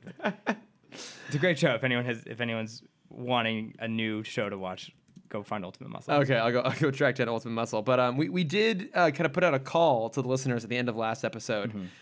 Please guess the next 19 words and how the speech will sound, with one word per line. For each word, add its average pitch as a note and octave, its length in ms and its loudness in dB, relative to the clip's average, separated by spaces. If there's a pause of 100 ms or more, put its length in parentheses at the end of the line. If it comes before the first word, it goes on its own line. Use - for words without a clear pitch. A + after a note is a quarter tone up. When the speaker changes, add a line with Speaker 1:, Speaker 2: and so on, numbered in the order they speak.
(120)
Speaker 2:
'cause, C3+ 480 2
uh, A#2 200 0
Vox E3 400 2
Media C#3 320 4
put B2 180 -2
out A#2+ 240 0
this - 420 -6 (380)
video, A2+ 680 0
and A2+ 100 -4
it's A2 80 -6
basically C3 600 2
asking, A#2 680 -2 (600)
is, F3+ 760 6 (500)
it's - 100 -4
not B3+ 60 6
even G#3 120 6
asking, C3+ 360 2
it's C3+ 200 2
declaring C3 920 2